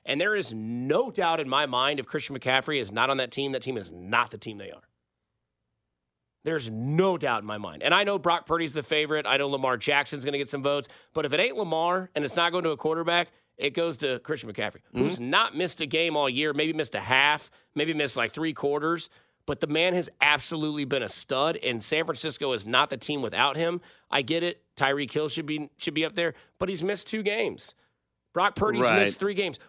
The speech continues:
Speaker 1: What was the rhetoric last year?
Speaker 2: Christian McCaffrey missed a game?
Speaker 1: One game, and he has, he has one or two games this year where he didn't score a touchdown.
Speaker 2: Yeah.
Speaker 1: Just two.
Speaker 2: Yeah.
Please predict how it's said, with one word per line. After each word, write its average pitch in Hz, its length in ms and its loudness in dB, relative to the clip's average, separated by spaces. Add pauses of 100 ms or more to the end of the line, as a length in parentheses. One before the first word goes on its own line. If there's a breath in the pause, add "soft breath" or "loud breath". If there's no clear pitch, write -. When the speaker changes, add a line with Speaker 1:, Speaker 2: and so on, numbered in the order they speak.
Speaker 1:
What 175 180 0
was 208 160 -4
the 202 120 0
rhetoric 190 380 0
last 160 320 0
year? 101 140 -2
Speaker 2:
Christian 113 300 -4
McCaffrey 156 440 -4
missed 110 340 -10 (180)
a - 40 -12
game? 110 440 -10
Speaker 1:
One 156 320 0
game, 160 180 -2
and 160 80 0
he 165 60 0
has, 165 200 2 (280)
he 151 100 -2
has 156 160 -2
one 156 380 0
or 156 80 0
two - 260 -2
games 156 240 0
this 131 160 -2
year 151 140 0
where 135 80 0
he 117 60 -6
didn't 135 200 -2
score 113 200 -4
a 107 40 -4
touchdown. 104 420 -10
Speaker 2:
Yeah. 101 160 -4
Speaker 1:
Just - 260 -2
two. 123 340 -2 (100)
Speaker 2:
Yeah. 92 220 -4